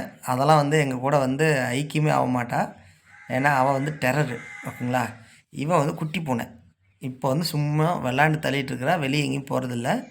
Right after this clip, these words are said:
எங்க கூட தூங்குறது, எங்க கூட விளையாடுறது. இதுதான் இவளுக்கு வேலையே.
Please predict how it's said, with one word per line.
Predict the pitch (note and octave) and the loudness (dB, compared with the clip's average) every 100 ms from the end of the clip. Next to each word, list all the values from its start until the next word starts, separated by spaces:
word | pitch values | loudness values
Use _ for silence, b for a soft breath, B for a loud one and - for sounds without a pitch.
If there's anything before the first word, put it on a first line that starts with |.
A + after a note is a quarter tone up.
| b b b b b | b b b b b
எங்க | - C3 C3+ | -10 -6 -4
கூட | C3 D3+ F#3+ - - | 0 4 4 2 -4
தூங்குறது, | D3 C#3+ C#3+ C3 D#3 G3+ - - | -2 0 2 2 0 -2 -6 -10
எங்க | C3+ C3+ C3 | -6 -6 -4
கூட | C#3 D3+ | 0 0
விளையாடுறது. | B2 B2+ A#2+ A2 - | 2 2 0 -8 -14
இதுதான் | - B2 A#2+ E3 F#3 | -12 -10 -4 -2 0
இவளுக்கு | C3+ C3 D3+ | 0 -2 -2
வேலையே. | B2+ B2 B2+ B2+ - | 0 0 0 0 -4